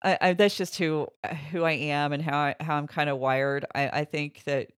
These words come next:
even if it wasn't specifically written down at the earliest date attributed to it, it was still in existence,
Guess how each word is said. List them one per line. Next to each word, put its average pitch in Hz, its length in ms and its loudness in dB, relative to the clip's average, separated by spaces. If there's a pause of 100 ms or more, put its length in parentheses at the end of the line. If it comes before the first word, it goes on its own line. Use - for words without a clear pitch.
(420)
even 185 280 -2
if 175 120 -4
it 165 120 -2
wasn't 160 300 2
specifically 147 600 -4
written 143 400 -2
down 135 480 0
at 139 160 0
the 147 160 -2
earliest 143 400 0
date 131 220 -2
attributed 135 580 -6
to 147 140 -4
it, 143 180 -4
it - 160 -4
was - 140 -14
still 156 260 0
in 156 80 0
existence, - 640 -8